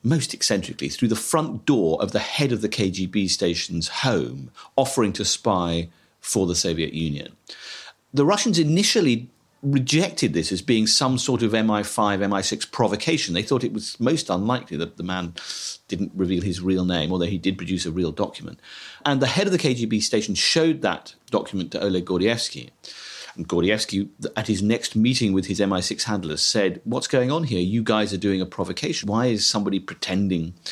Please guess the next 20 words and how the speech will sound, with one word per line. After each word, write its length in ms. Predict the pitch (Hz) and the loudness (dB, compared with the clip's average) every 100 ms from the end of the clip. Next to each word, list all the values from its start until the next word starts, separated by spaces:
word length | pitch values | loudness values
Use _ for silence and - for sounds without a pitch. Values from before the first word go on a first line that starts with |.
| - - | -16 -4
you 80 | |
know, 140 | 90 80 | -2 -2
from 160 | - | -2
within 240 | 92 90 90 | 0 0 0
M 140 | 92 | 0
I 120 | 104 | 0
five 460 | 104 - 104 92 104 | 0 0 0 -2 -2
to 80 | 104 | -2
be 160 | 98 | 2
offering 260 | 101 95 98 | 2 2 -4
to 80 | 85 | -8
spy?" 360 | - 139 104 92 - - - - | 0 2 2 -2 -12 -16 -14 0
And 260 | 127 117 | 0 2
his 180 | 110 110 | 0 0
case 260 | 110 120 113 | 2 0 2
officer 280 | 92 90 87 | 0 2 0
went 240 | 87 71 | 0 -2
white 600 | 73 92 123 64 67 - - - - | -2 0 2 0 -4 -6 -8 -16 -12
and 180 | 98 92 | -6 -2
said, 360 | - 98 90 | 2 2 0